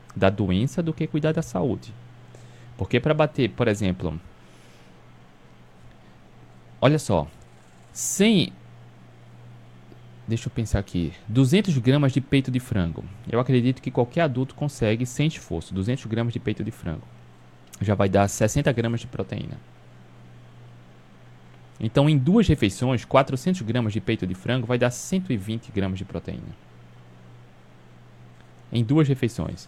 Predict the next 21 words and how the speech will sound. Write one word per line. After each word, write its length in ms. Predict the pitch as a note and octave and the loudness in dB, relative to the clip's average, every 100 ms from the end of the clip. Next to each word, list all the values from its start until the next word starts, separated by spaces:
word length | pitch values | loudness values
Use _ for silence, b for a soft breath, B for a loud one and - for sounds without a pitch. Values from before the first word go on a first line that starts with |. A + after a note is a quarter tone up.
| - | -20
Se 160 | - D#3 | -2 2
você 300 | E3 D#3 F3 | 2 4 0
fracionar, 420 | - F#3 E3+ D3 | 2 0 2 2
diminuir 360 | C#3 D#3 D#3+ F3+ | 4 2 4 2
um 60 | |
pouco 380 | E3+ E3+ E3 - | 2 2 0 4
a, 200 | A2 A2+ | 2 4
a, 80 | G#2+ | 2
o 60 | A#2 | 2
peito 300 | - E3+ B2 | 2 2 2
de 80 | |
frango, 340 | A#2 B2+ B2 F#2+ | -4 -2 -2 0
por 140 | G#2+ | 2
exemplo, 400 | G2+ G#2+ G2 F#2+ | 2 2 0 0
colocar 320 | - A#2+ B2 | 2 2 2
em 60 | B2+ | 0
três 320 | B2+ C#3 C#3 | 2 2 2
refeições, 440 | B2+ - A2 C3 C3 | 2 -2 -2 0 0
você 220 | B2+ D3+ | 0 0
consegue 380 | D#3 - E3+ D3+ | 0 2 0 2
bater 440 | B2+ - B2 | 0 4 4